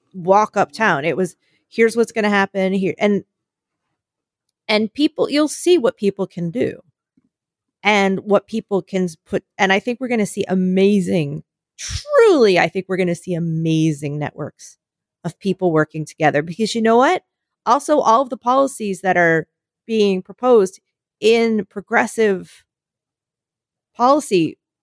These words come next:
uh, the, the, the Warrens, the Bernies, et cetera, you're going to see what these policies, why they exist and why they're good.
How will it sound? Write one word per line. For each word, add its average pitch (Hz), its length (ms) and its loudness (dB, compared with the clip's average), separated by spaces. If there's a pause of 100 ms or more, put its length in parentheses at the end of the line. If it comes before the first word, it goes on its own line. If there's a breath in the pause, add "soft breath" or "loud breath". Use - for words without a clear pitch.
(360)
uh, 98 60 -20
the, 147 600 -6
the, 196 180 2
the 185 180 0
Warrens, 185 760 2
the 190 60 -6
Bernies, 208 540 2
et - 100 -20
cetera, 156 640 0 (920)
you're 226 160 -2
going 330 320 2
to 320 60 -2
see 277 220 -4
what 226 280 0
these 214 160 -4
policies, 214 720 -4 (420)
why 220 320 2
they 214 180 2
exist 180 480 -4
and 180 140 -4
why 185 160 2
they're 175 240 -4
good. 147 280 -2